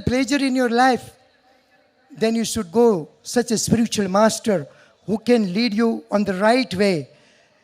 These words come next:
જે એવા સ્પિરિચ્યુઅલ વક્તા હોય, જેની પાસે ભગવાન સંબંધી જ્ઞાન હોય, એની પાસે જઈ અને આપણે એની વાત સાંભળીએ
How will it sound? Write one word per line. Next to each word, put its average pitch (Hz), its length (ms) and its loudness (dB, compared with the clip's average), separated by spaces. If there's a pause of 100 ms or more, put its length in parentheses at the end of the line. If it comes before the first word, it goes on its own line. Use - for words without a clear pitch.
(140)
જે 233 100 0 (440)
એવા 294 580 4
સ્પિરિચ્યુઅલ 285 640 0
વક્તા 269 360 4
હોય, 240 380 2 (680)
જેની 247 200 -2
પાસે 269 320 0
ભગવાન 233 440 0
સંબંધી 233 420 -4
જ્ઞાન 196 380 2
હોય, 196 360 -2 (400)
એની 208 180 -2
પાસે 208 380 -4
જઈ 202 220 -4
અને 196 160 -4
આપણે 185 320 -6
એની 180 160 -12
વાત 170 280 -8
સાંભળીએ 170 640 -6